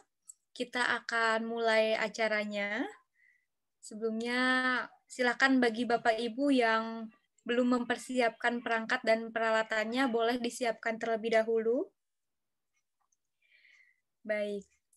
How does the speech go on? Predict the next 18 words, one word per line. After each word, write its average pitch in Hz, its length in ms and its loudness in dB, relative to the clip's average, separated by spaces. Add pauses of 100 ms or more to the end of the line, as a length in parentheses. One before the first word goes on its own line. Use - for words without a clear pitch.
(120)
Assalamualaikum 247 640 2
warahmatullahi 233 960 2
wabarakatuh. 226 960 0 (800)
Selamat 226 480 0
pagi 233 480 2
Bapak 226 320 0
Ibu 220 160 -4
semua, 233 560 -2
salam 220 320 0
sejahtera 220 720 2
bagi 208 320 -2
kita 208 320 -8
semua. 190 560 -4 (720)
Sebelumnya 247 480 2
izinkan 247 400 2
saya 233 320 2
memperkenalkan 233 720 0
diri. 254 640 0